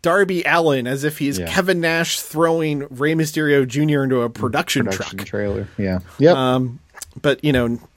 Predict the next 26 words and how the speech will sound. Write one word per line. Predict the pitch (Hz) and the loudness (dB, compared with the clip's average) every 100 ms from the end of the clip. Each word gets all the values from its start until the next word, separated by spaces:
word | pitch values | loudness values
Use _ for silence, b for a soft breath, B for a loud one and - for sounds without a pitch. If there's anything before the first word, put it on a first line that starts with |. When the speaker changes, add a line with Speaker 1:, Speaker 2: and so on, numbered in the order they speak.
| - | -8
Speaker 1:
uh, | 123 110 107 | -6 -4 -2
Nick | 139 139 | -2 -2
Wayne | 131 127 123 120 117 - | 0 0 0 -2 -6 -6
tries | 120 110 113 | -4 -4 -2
to | 117 107 107 | -4 -4 -4
make | 113 101 | -8 -10
the | |
save, | - 151 151 143 139 127 - | 0 6 8 8 6 2 -4
all | 113 113 | -6 -6
that | 98 | -4
fun | 113 | -6
stuff. | 107 - 120 117 - | -6 -2 -2 -2 -6
And, | |
of | 101 | -10
course, | - 110 - | -6 -6 -4
he | 107 104 | -6 -6
was, | 92 101 104 98 | -8 -8 -6 -4
uh, | 98 | -4
rooting | 92 151 170 120 | 2 4 4 2
Darby | 117 120 110 | 0 0 -2
on | 101 101 92 98 - | -4 -6 -10 -14 -16
throughout | - 98 - | -12 -12 -12
the | |
whole | - - 87 | -14 -12 -4
match. | 135 170 131 - - B B B B - | 0 0 -2 -10 -18 B B B B 0
Um, | 143 143 135 123 | 2 4 2 0